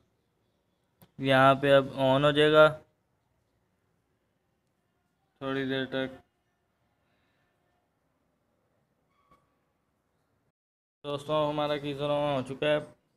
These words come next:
अगर आप लोगों को ना समझ आई हो तो यहाँ पे इसका लिखा हुआ होता है कि इसको हमने operate कैसे करना है, ऊपर English में भी लिखा हुआ होता है और नीचे उर्दू में भी, तो आप लोग यहाँ से भी पढ़ के on कर सकते हो।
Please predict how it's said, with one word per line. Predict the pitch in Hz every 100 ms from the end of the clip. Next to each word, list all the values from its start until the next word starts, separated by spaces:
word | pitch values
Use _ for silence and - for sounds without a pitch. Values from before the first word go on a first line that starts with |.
| _
अगर | 139 151 151
आप | 147 143 -
लोगों | 147 147 139
को | 147
ना | 143 143 151
समझ | 156 156 147
आई | 147
हो | 147 143 - _ _ -
तो | 147
यहाँ | 143 135 143
पे | 143 151 151 151
इसका | 147 - - 151 156 - _ _ _ _ -
लिखा | 147 135 147
हुआ | 156 151
होता | 143 147
है | 147
कि | 143
इसको | 139 -
हमने | 143 143 143
operate | 135 135 139 117
कैसे | 135 139
करना | 156 151 151
है, | 147 - _ _ - - -
ऊपर | 135 127 143
English | 143 139 147 147
में | 156
भी | 151
लिखा | 151 151
हुआ | 147 147
होता | 143 143
है |
और | 135 143
नीचे | 143 139 143 139 131
उर्दू | 135 131
में | 147 147
भी, | 147
तो | 147 _ _ _ -
आप | 139 135 139
लोग | 143
यहाँ | 139 135 143
से | 151
भी | 151
पढ़ | 143 139
के | 135 143
on | 139 135
कर | 127 123
सकते | 127 -
हो। | 120